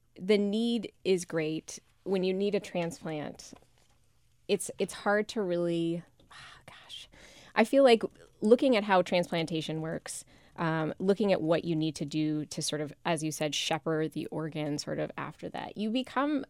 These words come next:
you become sort of linked with someone inextricably, someone that you don't know. Um, and I think that evaluating whether or not someone can successfully after transplant take the medication, that's one thing. Like,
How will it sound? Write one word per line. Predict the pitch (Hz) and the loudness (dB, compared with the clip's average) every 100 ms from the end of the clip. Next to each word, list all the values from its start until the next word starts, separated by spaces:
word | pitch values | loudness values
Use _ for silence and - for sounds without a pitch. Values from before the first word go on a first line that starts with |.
| _ | _
you | - 220 | -6 -4
become | 214 - 220 214 | -4 -2 -2 0
sort | 240 | 0
of | 214 | 0
linked | 170 160 175 | 0 -2 -4
with | 180 175 | -8 -6
someone | 165 160 156 | -6 -4 -4
inextricably, | - 156 - - 156 - - 135 | -6 -8 -8 -10 -8 -6 -6 -4
someone | 175 170 165 | -4 -4 -4
that | - | -4
you | 160 | -6
don't | 147 143 - | -6 -8 -8
know. | 147 - 160 - - - - - | -8 -8 -10 -14 -20 -20 -20 -4
Um, | 170 165 160 - | 2 2 2 2
and | 175 175 | 2 4
I | 170 | 2
think | - 190 175 - | 2 0 0 0
that | 170 165 160 - - - - - - | 2 2 0 -4 -10 -12 -20 -6 2
evaluating | 185 190 202 202 190 180 | 8 10 10 8 6 6
whether | 165 170 170 | 4 4 2
or | |
not | 165 - | 0 -2
someone | 170 165 160 | -2 0 -2
can | - 160 160 165 156 - | -2 -4 -2 -2 -4 -8
successfully | - 190 - 185 190 180 | -2 0 2 0 2 2
after | 160 170 | 0 -2
transplant | - 165 156 170 - | -2 -4 -4 -6 -8
take | - - 180 - - - | -12 -4 -4 -4 -8 -6
the | |
medication, | 165 151 160 - - - 175 247 - | -4 -4 -6 -8 -10 -10 -8 -8 -8
that's | 160 - | -10 -8
one | 151 | -8
thing. | - 131 175 214 | -8 -10 -8 -8
Like, | 160 - | -10 -10